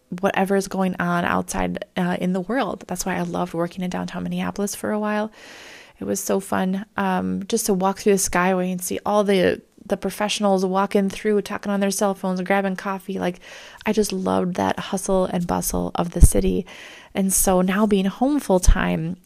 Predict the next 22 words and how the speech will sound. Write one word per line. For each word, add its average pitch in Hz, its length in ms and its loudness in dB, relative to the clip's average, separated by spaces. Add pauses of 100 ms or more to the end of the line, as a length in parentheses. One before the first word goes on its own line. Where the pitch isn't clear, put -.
and 180 320 2
in 180 140 0
a 175 140 2
smaller 185 800 4
town, 220 500 2
I, 196 380 2 (800)
I, 185 240 4
I've 180 180 2
had 180 160 2
this 175 160 2
realization, 185 480 4
like, 175 220 -4
wow, 214 240 0
I 202 140 2
love, 185 440 2 (680)
uh, 202 200 2
everything 180 280 2
about 180 240 -2
home. 240 300 0
I 185 80 2
love 175 200 0
being 180 340 -4